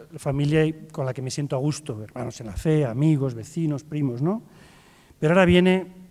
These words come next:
la tentación de cerrar la puerta, porque viene el hermano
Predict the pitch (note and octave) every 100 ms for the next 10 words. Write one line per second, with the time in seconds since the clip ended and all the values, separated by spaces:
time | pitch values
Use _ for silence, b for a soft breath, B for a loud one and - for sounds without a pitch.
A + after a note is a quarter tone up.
0 | - _ _ - D#3 C#3+ C#3+ C#3+ - D#3+
1 | D3 D3 D#3 D#3 E3 D#3 D#3 D#3+ - -
2 | - b b b b b b b _ _
3 | _ _ _ _ _ _ _ _ _ _
4 | _ _ E3 C#3+ D#3 F#3+ F#3+ D#3 D3 F3+
5 | G3 F#3+ -